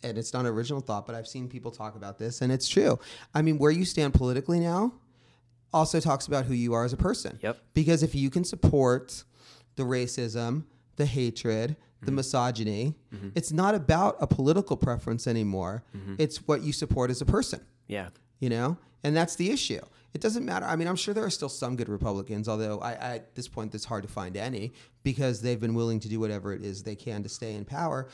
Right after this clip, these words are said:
Speaker 1: Just
Speaker 2: Yeah.
Speaker 1: by the way, as I also know, there are a lot of crappy Democrats.
Speaker 2: Yes.
Speaker 1: I think there are a lot of people who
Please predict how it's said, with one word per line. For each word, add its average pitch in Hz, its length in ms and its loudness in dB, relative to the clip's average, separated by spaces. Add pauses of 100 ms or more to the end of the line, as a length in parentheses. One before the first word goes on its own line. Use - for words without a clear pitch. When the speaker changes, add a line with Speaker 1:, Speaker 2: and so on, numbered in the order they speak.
(160)
Speaker 1:
Just 302 220 6
Speaker 2:
Yeah. - 40 -4
Speaker 1:
by 220 120 2
the 196 80 -2
way, 170 160 0
as 151 140 0
I 139 120 0
also 147 240 -2
know, 131 160 -2
there 127 180 -2
are 135 60 2
a 131 60 -2
lot 113 500 -2
of 120 280 -6
crappy 120 320 -4
Democrats. 139 720 -4
Speaker 2:
Yes. 107 320 -6 (160)
Speaker 1:
I 147 120 2
think 156 220 2
there 156 120 4
are - 20 6
a 139 40 4
lot 123 260 2
of 151 100 -4
people 131 300 0
who 131 260 0